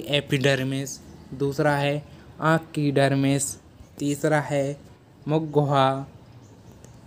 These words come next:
और चौथा है anus। ये हो गए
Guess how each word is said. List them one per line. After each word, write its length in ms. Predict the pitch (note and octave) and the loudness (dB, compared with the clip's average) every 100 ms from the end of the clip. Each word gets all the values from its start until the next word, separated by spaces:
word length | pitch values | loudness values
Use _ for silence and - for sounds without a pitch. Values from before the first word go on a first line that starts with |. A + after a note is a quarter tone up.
| - | -2
और 240 | C#3 C3+ | 0 0
चौथा 380 | - C#3+ C#3 D3+ | 0 -2 2 4
है 120 | D3+ - - | 4 0 -2
anus। 500 | D3+ C#3+ B2 A#2+ - - - - | 0 2 0 -4 -10 -14 -16 4
ये 60 | D3+ | 6
हो 140 | D3+ | 8
गए 140 | E3 | 8